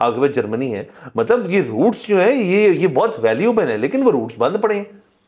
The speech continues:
उनको बहाल करने के लिए आपको अपनी डिग्रियां ठीक करनी पड़ेंगी, अपने प्लेन्स ठीक करने पड़ेंगे,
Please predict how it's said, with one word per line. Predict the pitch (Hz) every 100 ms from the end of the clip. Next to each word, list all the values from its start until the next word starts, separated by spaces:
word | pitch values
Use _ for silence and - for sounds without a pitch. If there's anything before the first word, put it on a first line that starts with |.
| -
उनको | 175 165
बहाल | 208 135 117
करने | 170 160 170
के | 170
लिए | 175 160
आपको | 120 - 160
अपनी | 143 147
डिग्रियां | 139 139 127
ठीक | 135 147
करनी | 147 127 127
पड़ेंगी, | 123 120 120 131
अपने | 127 127
प्लेन्स | 131 123 117 -
ठीक | 131
करने | 131 117 120
पड़ेंगे, | 110 110 110 113